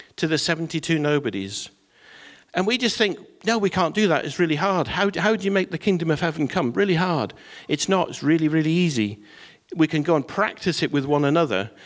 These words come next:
And the real context of this is to do this with your neighbours. But we've got out of the habit of this.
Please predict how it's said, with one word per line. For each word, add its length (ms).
And 120
the 80
real 200
context 540
of 80
this 220
is 100
to 100
do 160
this 200
with 120
your 100
neighbours. 640
But 140
we've 120
got 140
out 220
of 80
the 60
habit 360
of 120
this. 440